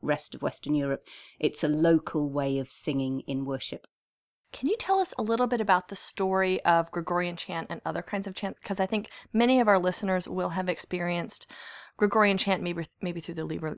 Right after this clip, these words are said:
Speaker 2: Usualis. So we're more familiar with Gregorian chant, but there are so many other regional chant families. And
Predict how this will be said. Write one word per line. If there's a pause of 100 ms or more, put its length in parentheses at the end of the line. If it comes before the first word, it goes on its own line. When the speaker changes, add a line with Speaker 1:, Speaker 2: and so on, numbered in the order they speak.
Speaker 2:
Usualis.
So
we're
more
familiar
with
Gregorian
chant,
but
there
are
so
many (280)
other
regional
chant
families.
And